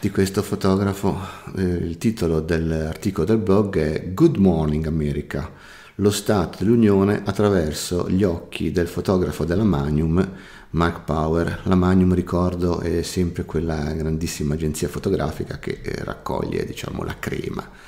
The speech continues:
delle fotograf-, dei fotografi operanti, eh, e che hanno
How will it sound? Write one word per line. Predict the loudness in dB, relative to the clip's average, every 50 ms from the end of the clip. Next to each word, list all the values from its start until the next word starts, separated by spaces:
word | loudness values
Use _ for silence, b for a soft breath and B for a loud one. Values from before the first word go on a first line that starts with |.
| B B B B B B B B B B
delle | -4 0 2 4 4 4 4 2 2 0 -2 -4 -6
fotograf-, | -8 -8 -8 -6 -4 -4 -4 -6 -6 -4
dei | -6 -6
fotografi | -4 -4 -6 -2 -2 -2 -2 -2 -4 -4 -6 -6 -6 -6 -6 -6 -4 -4 -6 -6 -6 -6 -6 -6 -6 -6 -8 -8 -6 -4
operanti, | -4 -4 -2 -2 0 0 0 0 0 0 -2 -4 -4 -4 -2 -2 -2 -2
eh, | -4 -6 -8 -8 -8 -8 -8 -8 -8 -10 -10 -10 -12 -12 -12 -14 -16 -16 -16 -16 -14 -12
e | -12 -12
che | -10 -6 -4 -4
hanno | -2 -2 -2 -2 -4 -4 -6 -10